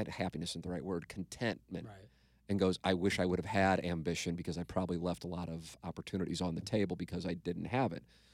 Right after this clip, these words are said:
Speaker 1: So we're kinda this, you know,
Speaker 2: Yin and yang
Speaker 1: yeah,
Speaker 2: almost.
Speaker 1: in a, in a way, because, so he's always been able to, you know, whoever's in my role as the perceived boss and the point guy is the guy who's gonna get the,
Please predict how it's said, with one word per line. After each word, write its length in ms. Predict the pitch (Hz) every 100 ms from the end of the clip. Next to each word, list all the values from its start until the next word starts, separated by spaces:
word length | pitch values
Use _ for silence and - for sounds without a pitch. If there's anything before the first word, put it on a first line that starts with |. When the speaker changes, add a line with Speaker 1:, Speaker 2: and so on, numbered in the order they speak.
| _
Speaker 1:
So 440 | - 110 95 92 87 - _ -
we're 160 | 95
kinda 300 | - 95 90
this, 420 | 87 85 - - - _ _ _ _ -
you 120 | 92
know, 240 | 82 82
Speaker 2:
Yin 160 | 117 110
and 100 | 107
yang 220 | 110 110 107
Speaker 1:
yeah, 240 | 113 113
Speaker 2:
almost. 160 | 92 92
Speaker 1:
in 100 | 101
a, 40 | 92
in 140 | 98
a 40 | 90
way, 420 | 92 110 92 90
because, 580 | 92 92 90 85 85 85
so 140 | 107
he's 300 | 92 123 113
always 280 | 104 98 87
been 140 | 95
able 240 | 90 87 87
to, 360 | - 92 90 - - - _ -
you 80 | 107
know, 60 |
whoever's 420 | 123 143 147 107 101
in 100 | 82
my 400 | 90 98 95 85
role 720 | 82 87 104 73 - 95 - _ _ 90
as 160 | 82
the 80 | -
perceived 880 | - 90 - - 127 117 110 92 87
boss 420 | 92 90 92 - -
and 100 | 85
the 60 |
point 380 | - - 139 -
guy 420 | 87 78 78 92 -
is 180 | 92 82
the 80 |
guy 240 | 82 82 82
who's 120 | 85
gonna 200 | 82 80
get 200 | 82 82 - _ _ _ _ _ -
the, 260 | 85 82